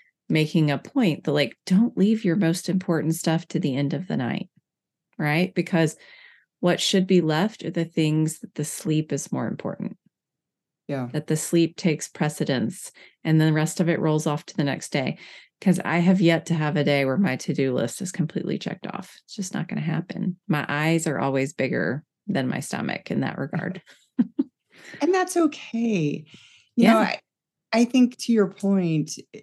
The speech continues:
Speaker 2: people need to be more excited about their sleep because it's something that replenishes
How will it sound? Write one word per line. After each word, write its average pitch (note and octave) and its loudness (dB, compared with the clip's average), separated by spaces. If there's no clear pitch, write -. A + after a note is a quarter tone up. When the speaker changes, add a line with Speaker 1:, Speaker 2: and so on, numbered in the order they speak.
Speaker 2:
people B3+ 2
need G3+ 6
to F3 0
be E3+ 2
more D#3+ 2
excited C#3+ -2
about C#3+ -6
their C#3 -10
sleep - -8
because F#3 0
it's F3+ -4
something G#3+ 0
that E3 -4
replenishes E3 0